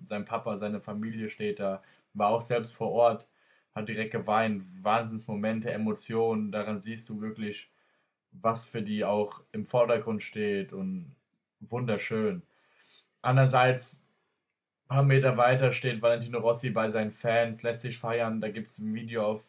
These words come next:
von der V E sechsundvierzig Academy, wo alle zu ihm kommen, umarmen, auch wieder Gänsehaut, da kannst du eigentlich flennen, das ist wie ein Papa für die, das ist emotional nach diesem Ziel-, äh,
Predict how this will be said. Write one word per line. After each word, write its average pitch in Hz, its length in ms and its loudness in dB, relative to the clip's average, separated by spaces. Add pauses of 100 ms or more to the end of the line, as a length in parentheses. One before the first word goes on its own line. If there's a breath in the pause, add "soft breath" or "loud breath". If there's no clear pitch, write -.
von 110 200 -6
der 107 120 -2
V 110 240 -4
E 110 40 -2
sechsundvierzig 110 760 -8
Academy, 101 560 -4
wo 107 120 -2
alle 107 240 -2
zu - 140 -10
ihm 110 160 -4
kommen, 107 200 -4
umarmen, 104 580 -2 (520)
auch 117 280 -2
wieder 117 240 2 (200)
Gänsehaut, 117 460 -2
da 120 60 0
kannst 110 240 -4
du 117 40 0
eigentlich 107 240 -2
flennen, 104 380 -4
das 101 120 -8
ist 104 80 -14
wie 117 100 -6
ein 120 80 -8
Papa 120 320 0
für 113 160 -8
die, 107 340 -2
das 107 140 -6
ist - 260 -14 (500 soft breath)
emotional 135 800 4
nach 131 180 2
diesem 127 240 -6
Ziel-, 135 300 -2
äh, 110 260 -4